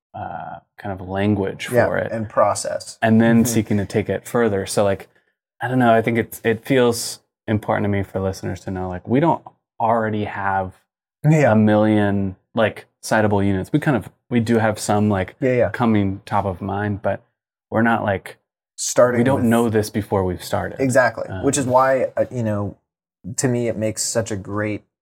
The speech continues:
Speaker 2: centerpiece for this podcast season.
Speaker 1: Mm.
Speaker 2: 'Cause it's like, yeah, like, this is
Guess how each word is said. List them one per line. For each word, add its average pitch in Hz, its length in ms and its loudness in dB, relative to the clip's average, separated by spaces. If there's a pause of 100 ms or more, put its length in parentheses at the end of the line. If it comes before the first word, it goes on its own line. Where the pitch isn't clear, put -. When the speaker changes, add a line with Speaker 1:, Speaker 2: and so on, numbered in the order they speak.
(720)
Speaker 2:
centerpiece - 1400 -2
for 98 220 -4
this 101 340 -8
podcast - 720 -4 (280)
season. 110 420 -6 (240)
Speaker 1:
Mm. 104 240 4
Speaker 2:
'Cause 123 100 -4
it's 120 140 -2
like, 113 200 4
yeah, 151 200 2
like, 92 260 -6 (560)
this 131 260 2
is 123 240 0